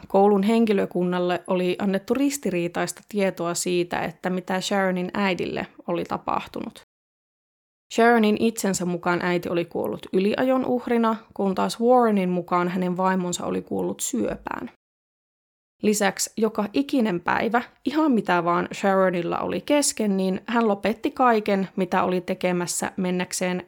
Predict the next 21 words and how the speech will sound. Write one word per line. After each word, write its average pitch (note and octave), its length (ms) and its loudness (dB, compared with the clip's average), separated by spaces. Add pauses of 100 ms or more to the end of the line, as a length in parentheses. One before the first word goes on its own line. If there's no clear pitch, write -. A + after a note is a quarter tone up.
(160)
kello F#3 220 -2
kuusitoista B3+ 680 -2
kolmekymmentä F#3 460 2
mennessä F3 400 -2
kotiin - 500 -4 (120)
tekemään F#3+ 440 -2
isälleen - 540 -6
ruokaa G#3+ 500 -2 (140)
ja F#3 100 -2
siivoamaan F#3 680 -2
sitä - 200 -6
kotia. A#3 400 -6 (1300)
Myös F#3 480 0 (160)
Sharonin F#3+ 560 2
ystävä F3+ 440 -2
Jennifer G3 480 2
oli F3 160 2
huomannut, F#3 520 0
että - 340 -4
Sharon B3 400 2
puhui A#3 440 0